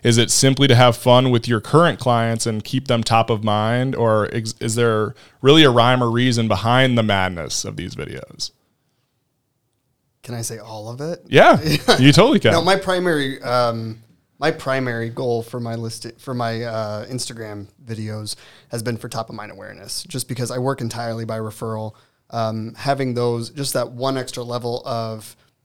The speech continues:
Speaker 2: comedic touch point with my, with my sphere of influence has been really,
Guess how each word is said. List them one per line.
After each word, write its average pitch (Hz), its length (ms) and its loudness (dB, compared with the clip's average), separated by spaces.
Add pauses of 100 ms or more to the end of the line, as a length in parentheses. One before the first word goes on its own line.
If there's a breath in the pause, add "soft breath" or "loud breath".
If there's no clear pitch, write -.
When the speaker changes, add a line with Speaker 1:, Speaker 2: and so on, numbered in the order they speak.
(200)
Speaker 2:
comedic 127 420 -6
touch - 280 -6
point 117 340 -12
with 123 220 -8
my, 110 520 -8 (100)
with 123 200 -14
my 120 80 -4
sphere 127 220 -2
of 113 80 -6
influence 151 560 -4 (380 soft breath)
has 123 160 -10
been 123 220 -6
really, 120 440 -6